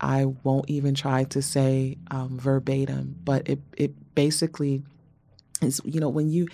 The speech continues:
accept things about yourself, other people can't weaponize it against you. So when you own your story, you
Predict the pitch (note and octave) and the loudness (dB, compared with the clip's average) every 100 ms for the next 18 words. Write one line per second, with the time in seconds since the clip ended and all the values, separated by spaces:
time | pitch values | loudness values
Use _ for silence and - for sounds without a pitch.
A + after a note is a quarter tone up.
0 | - - E3 - - E3 - D3 - D#3 | -10 -6 -4 0 2 2 0 -6 -2 2
1 | D#3+ D3 C#3+ - C#3 C#3+ D3 C#3 C3+ - | 2 -2 -8 -8 -4 -2 -2 -2 -2 2
2 | E3+ D3 C#3 - - - _ - - - | 4 4 2 -6 -14 -20 _ -20 -20 -2
3 | - G3 A3+ A#3+ G#3 F3 F3+ F3 E3 E3 | 4 6 6 4 0 -2 -2 0 0 0
4 | D3+ D3 C#3 - C#3 C#3+ C#3 - - - | -4 -4 -6 -8 -6 -4 -4 -6 -12 -20
5 | _ _ _ _ _ _ - E3+ E3 F3+ | _ _ _ _ _ _ 0 4 6 4
6 | - - E3 F#3+ F#3 D#3+ C#3+ - C#3 C#3 | 2 2 4 4 4 2 0 -2 -2 0
7 | C#3+ C#3+ D#3 E3+ | -2 -4 -4 -4